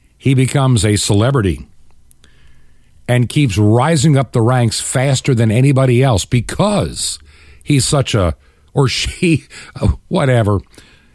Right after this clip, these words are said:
he chose a female pronoun, had some surgeries done,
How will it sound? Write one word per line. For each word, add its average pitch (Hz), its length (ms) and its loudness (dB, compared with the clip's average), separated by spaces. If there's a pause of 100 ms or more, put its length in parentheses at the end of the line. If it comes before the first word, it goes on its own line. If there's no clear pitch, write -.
he 170 280 0
chose 143 400 0
a 113 80 0
female 139 480 0
pronoun, 127 680 0 (1800)
had 131 240 -2
some 127 200 2
surgeries 123 720 0 (160)
done, 107 440 0